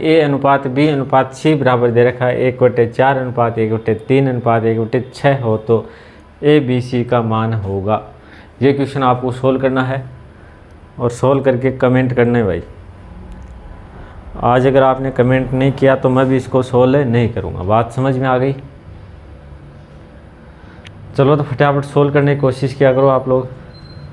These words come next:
क्या दे रखा है, ए अनुपात बी अनुपात सी बराबर दे रखा है एक बटे चार अनुपात एक बटे तीन अनुपात एक बटे छः हो तो ए अनुपात बी अनुपात सी का मान होगा। क्वेश्चन आपसे ये पूछा है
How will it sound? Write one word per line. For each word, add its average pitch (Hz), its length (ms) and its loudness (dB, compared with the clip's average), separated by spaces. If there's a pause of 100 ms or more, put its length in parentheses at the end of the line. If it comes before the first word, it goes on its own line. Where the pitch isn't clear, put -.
(400)
क्या 135 180 2
दे 135 140 4
रखा 139 260 -2
है, 143 120 -2
ए 143 160 4
अनुपात 123 480 0
बी 123 200 0
अनुपात 120 480 -2
सी 135 300 -2
बराबर 117 300 2
दे 113 140 2
रखा 113 240 0
है 113 240 -2
एक 120 220 -2
बटे 117 280 -2
चार 131 360 0
अनुपात 110 440 -4
एक 107 200 -4
बटे 107 240 -4 (100)
तीन 131 220 -2
अनुपात 113 460 -2
एक 104 260 -4
बटे 107 280 -4
छः - 300 -12 (800)
हो 135 160 4
तो 139 200 0 (120)
ए 135 240 2
अनुपात 117 460 -2
बी 113 200 0
अनुपात 113 400 -2
सी 113 200 -2
का 113 180 -2
मान 107 260 -2
होगा। 92 340 -4
क्वेश्चन 120 400 -6
आपसे 117 320 -4
ये 117 80 0
पूछा 113 340 -8
है 131 240 -4